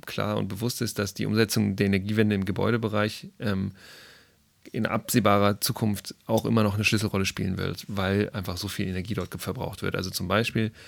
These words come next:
oder zum Vergleich ist es so, dass wir im, ähm, im Verkehrssektor circa zweitausendsiebenhundertfünfzig Petajoule verbrauchen und im Gebäudesektor sind's dreitausendzweihundert. Also ihr könnt euch mal vorstellen, wie viel Energie wir einfach nur, ähm,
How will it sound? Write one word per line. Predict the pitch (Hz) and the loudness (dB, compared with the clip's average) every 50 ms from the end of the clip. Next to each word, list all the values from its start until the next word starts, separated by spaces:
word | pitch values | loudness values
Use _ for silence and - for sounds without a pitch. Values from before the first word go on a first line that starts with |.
| - - - | -16 -6 -2
oder | 110 104 | -2 -2
zum | - 101 | -2 -2
Vergleich | 98 98 95 92 95 101 113 120 120 | -4 -4 -2 0 0 2 2 0 0
ist | 117 | -2
es | 101 101 101 | -2 -2 0
so, | 110 107 104 101 - - - - - _ _ - | 2 2 0 0 -4 -10 -20 -20 -20 _ _ -10
dass | - 110 98 - | -8 -8 -6 -4
wir | 104 104 101 101 101 | -2 -2 0 0 -2
im, | 98 95 95 92 95 95 101 | -2 -2 -4 -4 -4 -6 -6
ähm, | 107 98 95 92 | -6 -6 -6 -6
im | 90 92 98 | -6 -6 -6
Verkehrssektor | - - - - 117 123 123 - 113 - - 113 107 98 101 98 - - - - - - _ _ - - | -6 -6 -2 4 4 4 4 4 -2 -2 0 2 2 2 2 0 0 -4 -6 -10 -14 -18 _ _ -8 -2
circa | - 117 104 113 | 0 0 0 0
zweitausendsiebenhundertfünfzig | - - - 107 - 107 95 95 95 92 113 120 120 107 113 117 107 104 98 - - 160 170 - - 156 147 - _ _ - - | -2 2 0 0 2 0 -2 -2 -2 2 2 2 4 4 2 2 2 0 0 0 0 0 0 0 -2 -4 -4 -4 _ _ -12 -6
Petajoule | - 135 - 127 117 123 127 123 | -4 -2 0 0 0 2 0 0
verbrauchen | 123 - 110 - 117 104 107 110 117 | 2 0 -2 0 0 0 0 0 -2
und | 107 98 98 | -2 -2 -2
im | 95 | -2
Gebäudesektor | 92 90 90 92 95 98 95 98 95 98 - 95 | -4 -2 -2 0 0 0 0 -2 -4 -4 -6 -8
sind's | 87 92 90 - | -6 -6 -8 -10
dreitausendzweihundert. | - - - 90 - - 98 90 90 - - - 90 95 92 - 98 - | -6 -6 -6 -6 -4 -6 -8 -8 -8 -10 -8 -8 -6 -6 -6 -6 -8 -6
Also | - 104 - 95 - - - - - - - | -6 -6 -6 -6 -8 -8 -12 -20 -18 -12 -8
ihr | 117 101 | -4 2
könnt | - 110 | 2 4
euch | 104 | 4
mal | 104 | 2
vorstellen, | 98 - 123 - - 110 | 2 0 -2 0 2 0
wie | 107 101 | 0 0
viel | - 110 104 104 | 0 2 2 2
Energie | 104 90 - 104 101 98 92 107 117 113 | 2 0 0 0 0 -2 -2 -2 -2 0
wir | 110 - | 0 0
einfach | 110 104 110 107 | 0 -2 0 0
nur, | 113 110 110 113 - - | 0 2 2 0 0 -2
ähm, | 110 98 95 98 98 98 | -2 -2 -2 -2 -4 -4